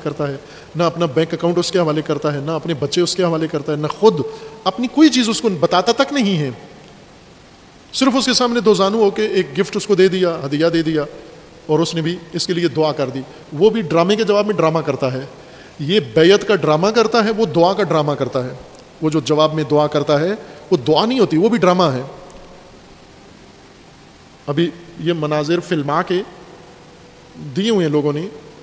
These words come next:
میڈیا کے اوپر موجود ہیں، مختلف پیروں کے مختلف کرتوت، کیا کیا حرکتیں کرتے ہیں، بچوں کو پکڑ کے کیا حرکتیں کر رہے ہیں، عورتوں کو پکڑ پکڑ کے کیا حرکتیں کرتے ہیں، مردوں کے ساتھ کیا حرکتیں کرتے ہیں،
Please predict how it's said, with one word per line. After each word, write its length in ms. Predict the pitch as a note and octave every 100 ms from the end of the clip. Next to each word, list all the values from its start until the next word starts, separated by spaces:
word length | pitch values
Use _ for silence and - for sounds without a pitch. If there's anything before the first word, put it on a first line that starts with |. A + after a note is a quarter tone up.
| - - - -
میڈیا 280 | D3+ D3+ F3
کے 100 | E3
اوپر 160 | D3+ E3
موجود 380 | D#3 C#3+ F3 D#3+
ہیں، 100 | D#3
مختلف 300 | D3 - E3+ E3+
پیروں 240 | F#3+ G3
کے 120 | G3+ F#3+
مختلف 400 | D#3+ - F#3 - -
کرتوت، 400 | F3 D3 F3 D#3+ - - - - - - - - - -
کیا 120 | G3
کیا 260 | F#3 G#3 F#3
حرکتیں 280 | D#3+ E3 F3+
کرتے 260 | D#3+ C#3 C3+
ہیں، 80 | - - - - - - - - - - -
بچوں 240 | E3+ F#3+
کو 80 | F#3
پکڑ 200 | F3+ E3+
کے 120 | D#3+
کیا 200 | E3 F3
حرکتیں 280 | D#3 D#3+ D#3+
کر 160 | D3+ D3+
رہے 80 |
ہیں، 60 | D3
عورتوں 240 | D#3 E3+
کو 60 | E3+
پکڑ 220 | D#3+ E3
پکڑ 220 | D3+ D#3
کے 100 | D#3
کیا 200 | D#3+ E3
حرکتیں 260 | D3 C#3+ D3+
کرتے 260 | D3+ D3 D3+
ہیں، 80 |
مردوں 280 | C#3+ C#3+ D#3
کے 80 | E3
ساتھ 240 | D#3+ D#3
کیا 160 | F3 D3+
حرکتیں 280 | D3 D3+ D3+
کرتے 300 | D3 D3
ہیں، 60 | C#3+